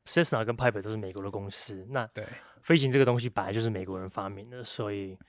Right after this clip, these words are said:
Speaker 1: 哇，飞机至少是，
Speaker 2: 嗯。
Speaker 1: 所以 miles 在，在老，老一辈的飞机里面是还蛮，蛮 popular 的，对啊，
Speaker 2: 对啊。
Speaker 1: mile per hours。
Speaker 2: 对啊。那除了 landing，我觉得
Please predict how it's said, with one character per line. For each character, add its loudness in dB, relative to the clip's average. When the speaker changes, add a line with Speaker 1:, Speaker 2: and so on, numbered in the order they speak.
Speaker 1:
哇， -2
飞 -2
机 -10
至 -10
少 -8
是， -12
Speaker 2:
嗯。 -8
Speaker 1:
所 -2
以 -6
miles 4
在， 0
在 2
老， -4
老 0
一 -8
辈 -2
的 -12
飞 -4
机 -8
里 -8
面 -12
是 -10
还 -10
蛮， -12
蛮 -12
popular -10
的， -18
对 -10
啊， -
Speaker 2:
对 -6
啊。 -10
Speaker 1:
mile -12
per -18
hours。 -16
Speaker 2:
对 -16
啊。 -20
那 -2
除 0
了 6
landing， 4
我 -2
觉 -6
得 -4